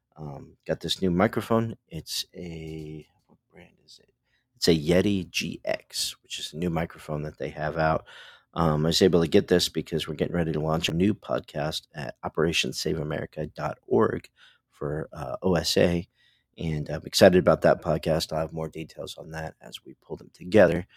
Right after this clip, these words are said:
Um, but, uh, because of that, I was able to get and set up this new microphone. So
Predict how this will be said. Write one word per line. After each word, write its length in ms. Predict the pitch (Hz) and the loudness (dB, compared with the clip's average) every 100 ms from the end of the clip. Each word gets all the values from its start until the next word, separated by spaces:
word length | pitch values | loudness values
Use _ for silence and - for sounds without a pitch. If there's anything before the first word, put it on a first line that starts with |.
| - - _ _ | -20 -20 _ _
Um, 360 | 80 76 82 85 | -4 -4 -4 10
but, 320 | 131 104 - - - - _ - - _ 80 | 12 12 6 -8 -20 -20 _ -12 -12 _ -18
uh, 280 | 78 - - | -18 -20 -20
because 260 | 82 92 78 | -4 -2 -2
of 80 | 80 | 0
that, 240 | 87 - | 0 0
I 20 | - | -10
was 100 | - | -18
able 220 | - 80 | -14 -14
to 40 | |
get 220 | - 80 - | -10 -12 -12
and 100 | 82 | -16
set 200 | - 80 | -2 0
up 120 | 104 - | 0 -4
this 220 | 82 - | -8 -2
new 140 | 92 | 0
microphone. 640 | 92 95 - - 67 53 - | 4 2 0 -4 -6 -6 -8
So 380 | - 85 - | 2 2 2